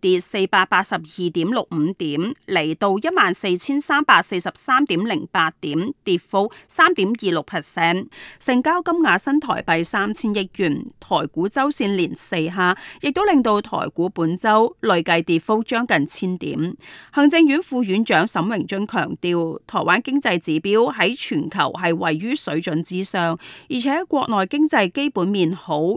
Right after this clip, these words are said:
盡管全球股市大跌，但係台股相對抗跌，呼籲投資人要有信心，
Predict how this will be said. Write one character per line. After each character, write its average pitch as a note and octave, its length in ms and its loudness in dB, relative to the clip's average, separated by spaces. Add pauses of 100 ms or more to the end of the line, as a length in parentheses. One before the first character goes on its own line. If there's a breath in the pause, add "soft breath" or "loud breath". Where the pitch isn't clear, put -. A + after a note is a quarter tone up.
(100)
盡 F#3 200 0
管 F#3 200 -2
全 - 200 -4
球 E3+ 240 -6
股 D#3 200 -6
市 F3 200 -4
大 E3 240 -2
跌， F3 280 0 (180)
但 F#3 200 6
係 F3+ 40 2
台 E3+ 260 -6
股 D#3+ 220 -2
相 D4 300 0
對 A3 220 0
抗 D#3+ 280 -2
跌， E3+ 300 -4 (380 loud breath)
呼 F4+ 120 -2
籲 C#4 140 4
投 - 220 -4
資 B3 260 -4
人 E3+ 220 2
要 E3 260 0
有 D#3 60 -2
信 E3 260 -2
心， F#3 400 0